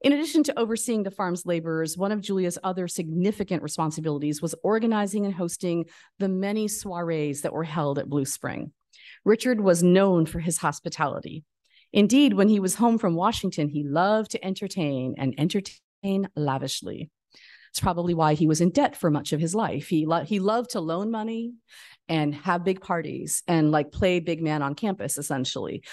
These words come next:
But he was always in court trying to get people to pay him back, right? So, yeah, the facade, the facade of wealth and extravagant, right, sort of lifestyle.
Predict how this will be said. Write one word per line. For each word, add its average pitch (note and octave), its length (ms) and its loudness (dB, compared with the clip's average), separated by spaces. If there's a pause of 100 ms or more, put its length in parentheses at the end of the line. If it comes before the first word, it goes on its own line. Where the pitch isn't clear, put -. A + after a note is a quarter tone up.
(220)
But D#3 500 4 (200)
he - 140 0
was F3+ 140 4
always F3 360 4
in D#3+ 160 2
court F#3+ 340 0
trying E3+ 220 -4
to D#3 60 -2
get D#3+ 160 -2
people D#3 200 -6
to - 60 -4
pay E3+ 180 -4
him C#3 140 -8
back, - 420 -8 (480)
right? C#3+ 320 2
So, D3 440 2 (380)
yeah, C#3+ 200 2
the D3 100 -2
facade, D3+ 640 -2
the C#3 80 -10
facade D#3+ 400 2
of C#3+ 80 0
wealth C3+ 340 0 (240)
and C3 400 2
extravagant, C3+ 640 -2 (420)
right, C3+ 180 2
sort D3 140 0
of C#3 60 -6
lifestyle. D3 560 -2